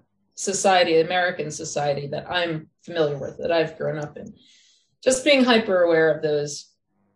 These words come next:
divisions and interactions, and,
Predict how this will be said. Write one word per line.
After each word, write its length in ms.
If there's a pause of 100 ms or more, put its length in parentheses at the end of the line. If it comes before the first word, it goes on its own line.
(300)
divisions 680
and 180
interactions, 1300 (360)
and, 380